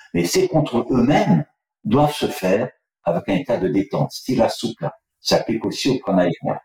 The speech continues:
Il faut absolument éviter, pour ça que tout à l'heure nous parlions des degrés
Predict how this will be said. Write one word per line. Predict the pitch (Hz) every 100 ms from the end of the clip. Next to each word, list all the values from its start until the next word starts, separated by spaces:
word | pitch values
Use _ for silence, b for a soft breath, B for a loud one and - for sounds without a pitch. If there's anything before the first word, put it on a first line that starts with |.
| _ _ _ _
Il | -
faut | -
absolument | - - 143 135 123
éviter, | 110 95 - 170 -
pour | - -
ça | -
que | - - 143
tout | - _ _ 85
à |
l'heure | 85
nous | - 151
parlions | - - 156 -
des | 69 -
degrés | 147 147 101 113 117